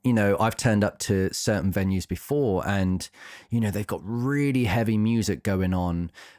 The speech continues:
Maybe I've walked into a place and the lights are really bright, or I've had one of those journeys on the way to, you know, certain gigs.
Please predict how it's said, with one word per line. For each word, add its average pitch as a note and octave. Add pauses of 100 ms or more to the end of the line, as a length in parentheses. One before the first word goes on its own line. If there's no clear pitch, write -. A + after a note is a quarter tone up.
Maybe A#2
I've G2
walked A#2
into G#2
a F#2+
place A2
and F#2+
the F#2+
lights G#2+
are G2
really G2
bright, F#2+ (720)
or C3
I've C3
had C3+
one C#3+
of C#3
those A#2
journeys A#2+
on G2+
the G2+
way G2
to, -
you F#2
know, D#2
certain G#2
gigs. D#2+